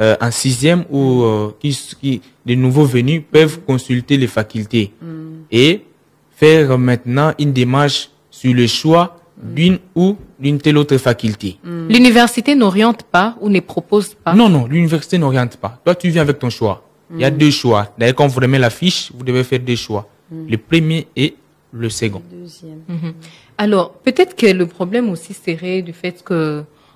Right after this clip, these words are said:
Speaker 3: on n'a pas beaucoup d'exemples. Est-ce que vous avez un exemple ? Quelqu'un qui vous a inspiré ?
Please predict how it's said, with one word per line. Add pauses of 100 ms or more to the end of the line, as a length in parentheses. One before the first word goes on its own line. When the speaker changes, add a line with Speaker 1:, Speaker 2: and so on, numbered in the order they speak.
(120)
Speaker 3:
on
n'a
pas (640)
beaucoup
d'exemples.
Est-ce
que
vous
avez
un
exemple ? (460)
Quelqu'un
qui
vous
a
inspiré ?